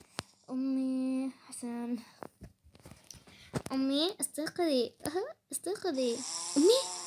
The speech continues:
أمي. أه، ماذا بها أمي؟ بالعادة تستيقظ بسرعة. وأيضا إنها غريبة جدا، كل يوم تستيقظ الساعة الثالثة صباحا. أمي، أمي، أمي، استيقظي. أمي،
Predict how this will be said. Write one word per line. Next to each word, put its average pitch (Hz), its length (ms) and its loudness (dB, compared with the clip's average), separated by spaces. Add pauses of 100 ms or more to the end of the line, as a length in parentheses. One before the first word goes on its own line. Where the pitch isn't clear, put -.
(560)
أمي. 254 440 0 (1120)
أه، 294 160 -10
ماذا 339 220 -2
بها 330 240 -2
أمي؟ 320 140 0
بالعادة 294 420 -6
تستيقظ - 500 -12
بسرعة. 285 460 -4 (540)
وأيضا 320 560 -8 (720)
إنها 294 320 -4
غريبة 294 240 -4
جدا، 285 420 -4 (180)
كل 320 100 -2
يوم 311 240 -2
تستيقظ 339 460 -6
الساعة - 260 -8
الثالثة 294 300 -10 (120)
صباحا. 285 380 -6 (520)
أمي، 254 280 2 (920)
أمي، 269 400 4 (560)
أمي، 262 200 -6
استيقظي. 302 580 0 (220)
أمي، 320 300 4